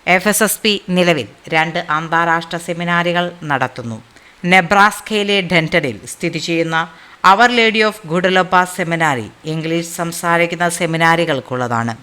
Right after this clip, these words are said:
അതേസമയം ജർമ്മനിയിലെ വിഗ്രാഡ്ബാദ്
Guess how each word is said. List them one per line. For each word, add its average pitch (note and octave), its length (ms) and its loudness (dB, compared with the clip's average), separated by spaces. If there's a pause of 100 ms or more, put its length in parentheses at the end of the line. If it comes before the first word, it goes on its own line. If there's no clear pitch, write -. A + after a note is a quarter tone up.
(140)
അതേസമയം D#3 680 -2 (340)
ജർമ്മനിയിലെ G#3+ 840 4 (280)
വിഗ്രാഡ്ബാദ് F#3+ 840 4